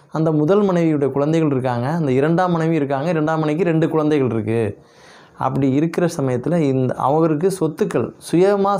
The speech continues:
சம்பாதிச்ச சொத்துக்கள் நிறையா வச்சிருக்காரு. அதே மாதிரி அவருடைய பூர்வீக சொத்துக்களும் இருக்கு.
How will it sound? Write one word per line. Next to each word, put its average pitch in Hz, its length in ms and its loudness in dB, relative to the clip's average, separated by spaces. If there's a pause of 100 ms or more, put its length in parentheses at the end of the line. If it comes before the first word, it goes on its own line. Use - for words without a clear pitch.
சம்பாதிச்ச 165 400 -2
சொத்துக்கள் 156 360 0
நிறையா 143 320 2
வச்சிருக்காரு. 123 560 0 (400)
அதே 165 240 0
மாதிரி 202 200 0
அவருடைய 151 340 0
பூர்வீக 220 380 2
சொத்துக்களும் 156 500 -2
இருக்கு. 123 680 -2